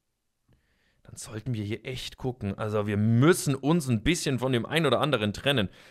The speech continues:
Ich stell's jetzt mal ein, damit's für die Trainingswoche grad noch passt.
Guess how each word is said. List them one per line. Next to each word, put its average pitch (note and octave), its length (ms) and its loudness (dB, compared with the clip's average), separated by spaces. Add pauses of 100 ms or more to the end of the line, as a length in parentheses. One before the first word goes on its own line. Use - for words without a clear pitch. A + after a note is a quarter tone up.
Ich - 160 -4
stell's F#3 320 4
jetzt G3 180 2
mal C3+ 160 0
ein, E3 240 4
damit's B2+ 260 2
für C3 80 0
die A#2 140 -2
Trainingswoche B2 560 2
grad G2 220 2
noch G2+ 140 -2
passt. A#2+ 300 0